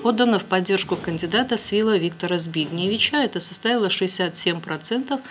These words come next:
от числа избирателей, которые проголосовали. На втором месте, я бы сказала, такой кандидат против всех. Действительно, это был тринадцать процентов или пять тысяч девятьсот сорок семь, м, голосов, которые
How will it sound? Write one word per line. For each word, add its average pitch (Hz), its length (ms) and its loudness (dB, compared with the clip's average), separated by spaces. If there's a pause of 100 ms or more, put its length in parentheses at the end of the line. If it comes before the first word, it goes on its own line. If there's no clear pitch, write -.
(260)
от 185 120 -4
числа 185 440 2
избирателей, 208 720 0 (140)
которые 202 380 0
проголосовали. 180 1000 0 (800)
На 202 80 2
втором 285 340 6
месте, 269 300 6
я 240 40 4
бы 208 100 4
сказала, 214 320 4
такой 214 280 2
кандидат 196 600 4
против 202 380 0
всех. 156 480 -2
Действительно, 175 680 -2
это 160 280 -2
был 165 180 -2
тринадцать 170 600 0
процентов 226 580 0
или 160 120 0
пять 175 300 0
тысяч 185 360 0
девятьсот 170 400 -2
сорок 165 300 -2
семь, 170 240 -4 (240)
м, 156 480 -6
голосов, 160 580 0 (840)
которые 277 440 4